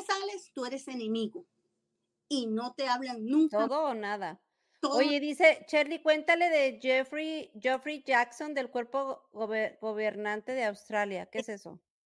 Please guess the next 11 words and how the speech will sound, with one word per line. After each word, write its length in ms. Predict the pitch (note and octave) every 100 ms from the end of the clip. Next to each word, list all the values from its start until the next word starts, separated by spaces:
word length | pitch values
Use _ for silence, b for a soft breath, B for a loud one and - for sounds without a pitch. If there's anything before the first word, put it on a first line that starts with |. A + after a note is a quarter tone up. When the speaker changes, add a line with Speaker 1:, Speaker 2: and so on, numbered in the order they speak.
| -
Speaker 1:
Eh, 400 | C4+ C4 C4 -
bueno, 380 | G#3 A3 C4 E4+ _ _ _ _
ese 380 | C4 C#4 D4 G4
Jeffrey 400 | E4 F4 F#4 F#4
Jackson 400 | D#4+ C#4+ D4 F4+ G4+ - -
es 180 | B3+ D4
uno 300 | C#4+ D4 D#4
de 100 | C#4
los 240 | A#3 -
ocho 440 | - C#4+ D4 D4 E4+
grandes 640 | C#4+ C4+ C#4 C#4+ F4+ -